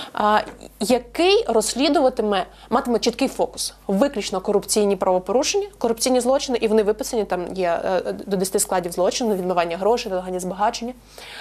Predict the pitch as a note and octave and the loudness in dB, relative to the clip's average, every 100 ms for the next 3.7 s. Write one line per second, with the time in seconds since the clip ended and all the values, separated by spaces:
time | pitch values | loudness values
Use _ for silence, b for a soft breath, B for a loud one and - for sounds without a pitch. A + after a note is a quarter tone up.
0 | B - A3+ - B3 G3 D#4+ F#4+ - B3+ | B 2 2 2 2 2 2 0 0 -2
1 | - G#3 - A#3 B3+ G#3+ - F#3+ G3 F#3+ | -2 -2 0 0 2 -2 -2 -2 0 -2
2 | F#3+ F#3 F#3 G#3+ A#3 - - A3 - G3+ | -2 -4 0 0 0 -2 0 0 0 -2
3 | F#3 F#3+ F#3+ - F3+ - - | 0 -2 -4 -6 -8 -8 -10